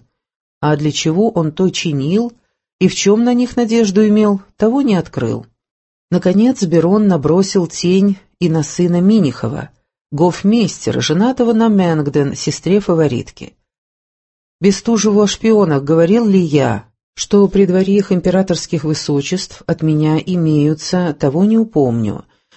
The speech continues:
Только я имел надежду на гофмейстера графа фон Миниха. Он мне обо всем, что при дворе ее высочества обо мне или об чем другом новом услышит, за то, что я ему награждение чинить обнадежил,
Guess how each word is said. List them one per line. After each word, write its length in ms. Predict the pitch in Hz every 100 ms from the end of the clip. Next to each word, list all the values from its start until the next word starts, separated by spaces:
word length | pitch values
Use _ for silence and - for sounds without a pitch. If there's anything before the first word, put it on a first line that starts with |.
| _
Только 300 | - 202 190
я 260 | 214 262 262
имел 220 | 185 220
надежду 500 | 220 196 196 208 202
на 220 | 190 180
гофмейстера 680 | 156 165 - 180 175 - 190
графа 380 | 151 151 147 175
фон 260 | - 175
Миниха. 540 | 185 190 113 113 110 - _ _ _
Он 220 | 202 254 262
мне 380 | 180 196 220
обо 180 | 214 185
всем, 600 | 175 - 156 143 170 185 _ _ -
что 200 | - 151
при 140 | 147 147
дворе 280 | 147 175
ее 160 | 190 170
высочества 680 | 156 - 180 - 160 - 156
обо 180 | 135 143
мне 300 | 156 175 165
или 100 | 143
об 160 | 127
чем 260 | - 185 170
другом 400 | 143 143 156 151
новом 360 | 147 131 156
услышит, 520 | 170 - 190 196 202 170
за 160 | 170
то, 160 | 180 262
что 180 | - 208
я 220 | 196 220
ему 180 | 208 208
награждение 800 | 196 185 196 180 180 147 139
чинить 460 | 135 170 143 135 135
обнадежил, 720 | 160 175 175 185 185 196 202